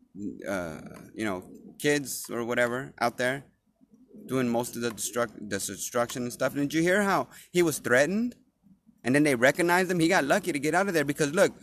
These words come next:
these people are organized. They have organization skills. They have ways to communicate. They know who these guys are who try to, who try to sneak in, you know?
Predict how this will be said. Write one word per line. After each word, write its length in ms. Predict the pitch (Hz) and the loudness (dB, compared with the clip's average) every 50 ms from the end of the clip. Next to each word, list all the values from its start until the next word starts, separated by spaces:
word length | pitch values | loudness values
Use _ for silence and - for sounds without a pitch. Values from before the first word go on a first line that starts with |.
| - - - | -16 -6 0
these 140 | 294 - - | 0 0 2
people 280 | 220 226 202 214 190 | 0 0 0 2 2
are 120 | 151 127 - | 2 0 0
organized. 760 | - 156 175 202 190 196 185 175 160 127 95 87 - - - - _ _ _ _ _ _ _ - - - - - - - - - - - - | 0 2 2 2 2 2 2 2 0 -2 -4 -6 -10 -14 -16 -18 _ _ _ _ _ _ _ -20 -20 -20 -20 -20 -20 -20 -20 -20 -18 -8 0
They 180 | 131 147 165 | 2 2 2
have 360 | 165 160 165 160 160 151 - - _ _ _ _ _ _ _ _ _ _ _ - | 4 2 2 2 2 0 -4 -14 _ _ _ _ _ _ _ _ _ _ _ -6
organization 580 | - 123 139 156 156 151 139 143 135 - - 123 | -4 -2 0 0 0 0 0 0 -2 -2 -4 -8
skills. 520 | - - 123 120 117 113 113 117 - - _ _ _ _ _ _ _ _ _ - | -8 -6 -4 -4 -4 -4 -6 -8 -12 -16 _ _ _ _ _ _ _ _ _ -6
They 80 | - 110 | -4 -2
have 220 | 123 135 139 123 | 0 0 0 0
ways 220 | 135 143 165 170 | 2 2 2 2
to 80 | - - | 0 -4
communicate. 580 | - 156 143 131 127 120 - 131 113 113 - - _ _ - | -2 -2 -2 0 -2 -4 -4 -4 -4 -4 -4 -8 _ _ -6
They 140 | - 139 151 | -2 2 2
know 280 | 151 147 160 175 180 165 | 4 4 4 4 2 2
who 140 | 151 151 | 0 -2
these 240 | 135 123 135 135 - | -2 -2 -4 -4 -2
guys 300 | 135 123 120 123 120 110 | -2 0 0 0 0 -2
are 240 | 120 127 135 131 117 | -2 0 0 -2 -4
who 140 | 110 117 107 | -6 -8 -8
try 200 | - 127 113 117 | -4 0 0 0
to, 180 | 113 104 98 - - - - - - - - | 0 0 -2 -6 -14 -20 -20 -20 -20 -20 -12
who 100 | - 113 | -12 -8
try 160 | - 123 127 | -2 0 0
to 60 | 123 | 0
sneak 320 | 113 - - 127 123 117 - | 0 -2 -2 -4 -4 -2 -2
in, 320 | 127 120 110 98 95 95 - _ _ | -2 -2 -2 -4 -6 -10 -16 _ _
you 100 | - 101 | -8 -6
know? 280 | 107 101 101 117 120 | -4 -4 -4 -6 -10